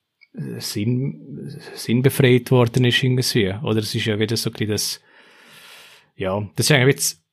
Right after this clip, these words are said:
in Anführungszeichen das Witzige daran noch gewesen, dass er wie so ein bisschen der, der Macho war und aber gleich irgendwie der Tollpatsch und er ist eigentlich gleich irgendwie ein Loser, aber dann am Schluss haben sie ihn wie jetzt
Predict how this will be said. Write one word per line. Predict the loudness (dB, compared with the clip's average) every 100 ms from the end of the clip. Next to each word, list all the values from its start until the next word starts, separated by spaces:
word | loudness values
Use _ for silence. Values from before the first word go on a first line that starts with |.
| _
in | 2
Anführungszeichen | 2 2 0 2 2 2
das | 0
Witzige | -2 0 0 0
daran | 2 4 4
noch | 2
gewesen, | -2 -2
dass | -2 0
er | 0 2
wie | 0
so | -4
ein |
bisschen | -6 -6
der, | -4
der | -8 -8 -2
Macho | -2 0 0 -2
war | -2 -2 2 0 0 -2
und | -4 -4
aber | -6 -6
gleich | -2 2 4 4
irgendwie | 2 2
der | 0
Tollpatsch | 2 2 4 2 2 0
und | -2
er |
ist | 0
eigentlich | -2 -2 -2
gleich | 0 2
irgendwie | 2 2
ein | 2
Loser, | 2 0 0 -2 -2
aber | -2 -4
dann | 0 0
am |
Schluss | 0 0 0 0
haben | -2
sie | -2
ihn | -2
wie |
jetzt | -4 -6 -20